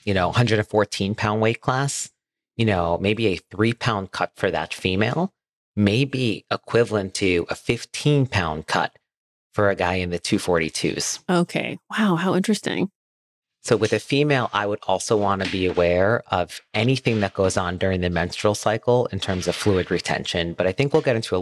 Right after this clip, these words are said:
Speaker 1: little bit later on what we could do that prevents that from happening.
Speaker 2: Yeah, that'd be neat. It sounds so, like, you just need to be really transparent and honest with whoever you're gonna have help you with this.
Speaker 1: Yes.
Speaker 2: Like, you need every bit of information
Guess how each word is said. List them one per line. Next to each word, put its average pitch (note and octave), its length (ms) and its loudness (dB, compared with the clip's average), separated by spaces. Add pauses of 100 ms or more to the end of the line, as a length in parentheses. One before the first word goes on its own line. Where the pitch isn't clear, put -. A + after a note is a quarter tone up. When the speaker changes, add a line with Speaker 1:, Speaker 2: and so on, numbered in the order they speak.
Speaker 1:
little G#2 160 4
bit - 180 -2
later F#2+ 320 4
on F#2 300 -2 (400)
what G#2 300 2
we A2+ 180 0
could E2 300 -6
do G2 360 2
that F2 200 0
prevents F#2 500 -2
that D#2+ 240 0
from F2+ 160 -4
happening. D2+ 480 -2 (100)
Speaker 2:
Yeah, E3+ 100 0
that'd D3 180 0
be - 100 -6
neat. D#3+ 220 -4 (200)
It B3 140 -2
sounds F#4+ 440 2
so, B3 320 -2
like, F3 260 0 (680)
you A#3 180 2
just G4 180 4
need A#3 160 4
to G3 80 -2
be D#3+ 160 -4
really F#3 680 2
transparent D#3+ 540 0
and D3+ 120 0
honest D3 520 -2
with E3 200 0
whoever F3 360 2
you're E3 220 0
gonna D#3 200 0
have D3 220 0
help D3 180 -2
you C3 120 -2
with - 160 -2
this. - 440 -2
Speaker 1:
Yes. - 340 -2
Speaker 2:
Like, E3 260 -4
you G#3 140 2
need A#3+ 240 0 (120)
every F3 360 0
bit D#3+ 180 2
of D#3 100 0
information D3+ 800 -2